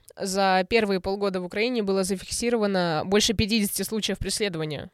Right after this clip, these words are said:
активистов. И как раз-таки о возможных причинах. А, это могут быть деятельности ультраправых группировок, а, как офлайн, которые, собственно, непосред-, непосредственно физические, а, нападения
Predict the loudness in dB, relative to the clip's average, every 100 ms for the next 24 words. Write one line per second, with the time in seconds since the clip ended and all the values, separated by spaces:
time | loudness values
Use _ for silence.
0 | _ -10 -4 -2 -2 -4 -6 _ -20 -20
1 | -20 -20 _ 2 6 8 6 0 -10 _
2 | _ _ _ -4 2 2 2 -2 2 0
3 | 6 6 6 4 4 4 2 -2 -4 0
4 | 2 2 0 -14 _ -20 _ _ _ 4
5 | 6 6 6 6 10 10 10 6 6 6
6 | 4 4 6 6 4 4 0 2 2 2
7 | 4 2 4 6 8 8 4 0 0 0
8 | 2 2 -2 -10 _ _ _ -4 2 6
9 | 6 4 2 0 0 8 8 8 4 0
10 | 2 2 2 0 -4 -8 -6 -2 -2 0
11 | -2 -2 _ _ -8 -4 -4 0 0 -2
12 | -4 -4 -2 -4 -6 -4 -4 -2 -4 -4
13 | -2 -2 -2 -2 -2 0 0 -2 -2 -2
14 | -2 -2 -4 -6